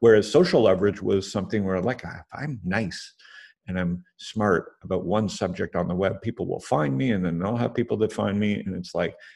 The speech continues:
it's infinite. Uh, and the only risk is you blow yourself up 'cause you overcommit your time, right? You get lost in the, in the leverage of it all, and you're just farting around all day, uh, wasting your time.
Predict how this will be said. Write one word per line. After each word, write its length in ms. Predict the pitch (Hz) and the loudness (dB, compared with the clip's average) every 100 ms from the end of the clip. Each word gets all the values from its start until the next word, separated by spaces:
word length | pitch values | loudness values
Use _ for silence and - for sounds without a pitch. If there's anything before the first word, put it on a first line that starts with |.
| - | -14
it's 140 | 104 | -2
infinite. 520 | 143 180 110 101 95 - _ - _ - | 2 2 2 0 -2 -8 _ -20 _ -12
Uh, 440 | 98 98 95 95 92 - - | -8 -4 -2 -4 -6 -10 -4
and 100 | 104 | -2
the 80 | |
only 200 | 113 110 | 0 0
risk 300 | 101 131 - | 4 4 4
is 380 | 104 98 98 - | 2 2 2 -6
you 220 | - 98 92 | -6 -4 -2
blow 200 | 95 95 | 0 0
yourself 440 | - - 139 139 | 0 0 0 2
up 220 | 98 - | -2 -4
'cause 200 | - 95 | -6 -6
you 100 | 90 92 | -4 0
overcommit 580 | 101 95 95 92 95 - | 0 0 -4 -6 -8 -6
your 180 | 92 | -6
time, 380 | 90 92 85 - - | -4 -4 -4 -6 -14
right? 220 | - 90 - | -8 -8 -8
You 100 | 87 | -6
get 220 | 90 - | -4 0
lost 380 | 92 90 - 92 | 0 0 -4 -10
in 120 | 85 | -8
the, 220 | 90 87 _ | -8 -12 _
in 100 | 87 | -10
the 200 | 87 82 90 | -8 -8 -2
leverage 380 | 104 92 95 90 | 0 2 0 0
of 120 | 92 | -4
it 80 | 85 | -2
all, 300 | 87 87 98 | -2 -2 -4
and 120 | 90 | -6
you're 100 | 90 | -6
just 320 | 87 90 - | -8 -10 -12
farting 280 | - 92 90 | -6 -6 -4
around 320 | 87 92 90 | -4 -2 -2
all 180 | 85 82 | -2 -4
day, 340 | - - 87 98 - - _ - | -4 -4 -6 -8 -20 -20 _ -14
uh, 560 | 85 85 85 85 82 82 | -10 -6 -4 -4 -4 -2
wasting 320 | 92 - 87 | -2 -2 -4
your 140 | 82 - | -6 -6
time. 360 | - 87 - | -6 -6 -6